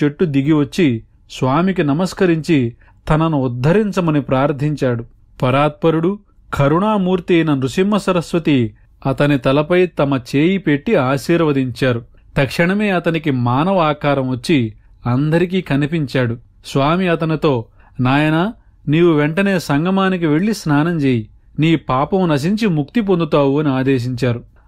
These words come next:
అతడు స్వామికి నమస్కరించి వెంటనే సంగమానికి వెళ్లి స్నానం చేసి ఆ శరీరాన్ని విడిచిపెట్టి ముక్తి పొందాడు.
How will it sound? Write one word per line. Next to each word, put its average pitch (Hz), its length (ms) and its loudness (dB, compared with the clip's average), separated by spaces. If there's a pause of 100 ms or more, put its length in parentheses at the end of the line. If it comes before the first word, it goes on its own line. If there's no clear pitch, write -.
అతడు 143 260 2
స్వామికి 151 460 0
నమస్కరించి 147 880 0 (320)
వెంటనే 151 560 0
సంగమానికి 165 640 0
వెళ్లి 147 280 2
స్నానం 147 440 -2
చేసి 135 540 0 (340)
ఆ 139 140 0
శరీరాన్ని 160 600 2
విడిచిపెట్టి 147 840 0 (320)
ముక్తి 131 360 -2
పొందాడు. 127 480 0